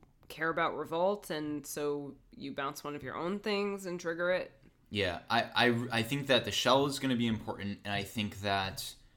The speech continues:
Speaker 2: the, this cycle of cards letting you cast stuff for free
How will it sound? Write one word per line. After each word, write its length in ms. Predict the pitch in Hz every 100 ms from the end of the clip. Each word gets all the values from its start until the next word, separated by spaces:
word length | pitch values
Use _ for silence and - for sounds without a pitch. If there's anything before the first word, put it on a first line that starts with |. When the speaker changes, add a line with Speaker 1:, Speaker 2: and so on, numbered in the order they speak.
| -
Speaker 2:
the, 560 | 107 107 117 131 127
this 240 | 113 120 -
cycle 420 | - 117 123 113
of 120 | 101
cards 460 | - 101 98 110 107
letting 200 | 101 101
you 100 | 98
cast 380 | - 95 104 -
stuff 240 | 104 -
for 140 | 90
free 800 | - - - 92 95 98 120 156